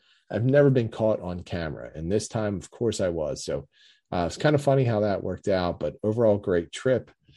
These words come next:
was out there with my daughter, uh, for soccer. So that was a lot of fun.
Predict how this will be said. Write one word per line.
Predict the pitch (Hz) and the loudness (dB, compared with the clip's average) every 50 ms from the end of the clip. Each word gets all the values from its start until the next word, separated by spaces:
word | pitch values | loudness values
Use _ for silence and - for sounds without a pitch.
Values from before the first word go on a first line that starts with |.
| _ _ _ _ - | _ _ _ _ 0
was | 101 101 | 2 4
out | 82 80 | 4 4
there | 92 87 | 2 0
with | 82 76 - | -4 -4 -6
my | - 73 76 - - | -8 -8 -8 -6 -2
daughter, | - 110 101 104 104 101 104 104 101 101 101 95 92 101 113 - - | 0 2 4 4 4 4 4 2 2 2 2 0 -2 -6 -10 -10 -10
uh, | - 80 76 73 71 67 69 78 - - - - - - | -8 -6 -6 -6 -6 -6 -8 -10 -12 -14 -16 -20 -20 -20
for | - - - | -20 -18 -14
soccer. | - - - 104 104 104 98 - - 107 95 90 | -6 0 2 4 4 4 2 2 -2 -4 -4 -4
So | - - - | -4 -6 -2
that | - 92 92 87 | 0 2 0 0
was | 87 85 - | -2 -4 -4
a | |
lot | 104 92 85 87 | -2 -2 -2 -4
of | 87 | -6
fun. | - - 90 90 90 87 87 82 | -6 -6 -4 -4 -2 -4 -4 -6